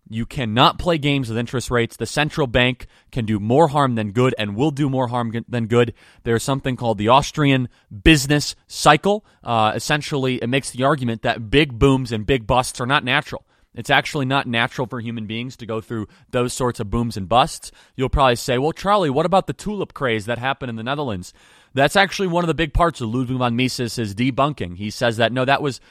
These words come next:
inflated arbitrarily through the central bank, uh, of the equivalent of the time and of the government, that big booms and big busts are not natural in human behavior. In fact,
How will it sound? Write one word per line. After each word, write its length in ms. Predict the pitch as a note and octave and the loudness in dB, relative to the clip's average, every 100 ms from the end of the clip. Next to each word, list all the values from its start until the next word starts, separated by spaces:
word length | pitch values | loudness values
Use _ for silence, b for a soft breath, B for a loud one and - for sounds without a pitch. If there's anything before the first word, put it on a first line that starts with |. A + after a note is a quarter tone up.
| b | b
inflated 640 | A2+ G#2+ - D#3+ D#3+ D3 C#3 | -14 -10 0 2 4 2 2
arbitrarily 800 | A#2 G2 - D#3 D3+ C#3+ C3+ - b _ | -2 -4 -4 0 2 4 2 -2 b _
through 80 | A2+ | -8
the 80 | G2+ | -4
central 340 | D#3+ D#3+ D3 | -2 0 0
bank, 420 | B2+ C3 B2+ - - | 2 2 0 -6 -10
uh, 260 | G2+ G2 G2 | -4 -2 0
of 160 | B2 A#2+ | -2 -2
the 100 | A2+ - | -4 -8
equivalent 460 | B2 D3+ B2+ C3 | -2 0 0 -2
of 60 | G#2+ | -4
the 80 | A#2 | -4
time 420 | B2+ B2 A#2 A2 b b | 0 2 0 -4 b b
and 260 | A2+ G#2+ G#2 | -4 -2 -2
of 80 | |
the 80 | G2 | 0
government, 400 | G2 C#3+ C3+ B2+ b b | 4 6 6 2 b b
that 260 | A#2+ A2+ A2 | 0 0 2
big 220 | D#3 D3 | 0 2
booms 320 | D3 C#3+ C3+ | 0 0 -2
and 100 | A2+ | -4
big 220 | G#2 C3+ A2 | -2 0 4
busts 280 | A#2+ - | 2 2
are 140 | - A2 | -4 -2
not 240 | A#2+ - | -2 -2
natural 560 | A2 A#2+ C#3 - D#3+ C3 | -4 0 0 0 -6 -4
in 80 | A#2+ | -4
human 240 | A#2+ A2+ | -4 -4
behavior. 480 | G#2 B2 C#3+ C3 C3 | -6 -4 -4 -2 -4
In 80 | G#2+ | -6
fact, 320 | B2 A#2 | -2 -2